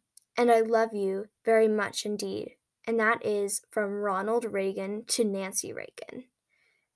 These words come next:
And so those are my quick love letters, and they're very beautiful and worded amazingly, and very just makes you feel love inside, and cool that, you know, people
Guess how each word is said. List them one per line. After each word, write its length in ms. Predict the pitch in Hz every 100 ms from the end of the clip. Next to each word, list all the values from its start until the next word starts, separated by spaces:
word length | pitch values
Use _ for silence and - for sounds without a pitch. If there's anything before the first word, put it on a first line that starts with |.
| _ _ -
And 200 | 240 247
so 200 | 262 254
those 300 | 233 247 262
are 300 | - 226 226
my 360 | 220 202 202 208
quick 360 | - 220 - -
love 320 | 220 214 208
letters, 640 | 208 202 196 202 220 240 - -
and 220 | 214 220
they're 120 | 233
very 320 | 214 208 214
beautiful 720 | 233 226 202 202 - 196 208 -
and 220 | - 208 214
worded 640 | 202 202 202 208 214 214
amazingly, 800 | 208 208 202 208 196 190 202 269 - - _ _ _
and 300 | 214 208 214 -
very 400 | 214 214 208 208
just 440 | 214 214 - - - _
makes 300 | 269 294 294
you 100 | 269
feel 260 | 262 226 208
love 300 | 202 196 190
inside, 460 | 190 208 - - - _ _
and 360 | 220 226 202 208 - _ -
cool 220 | - 220
that, 220 | 202 - -
you 120 | 226
know, 180 | 214 190
people 560 | - 240 233 226 214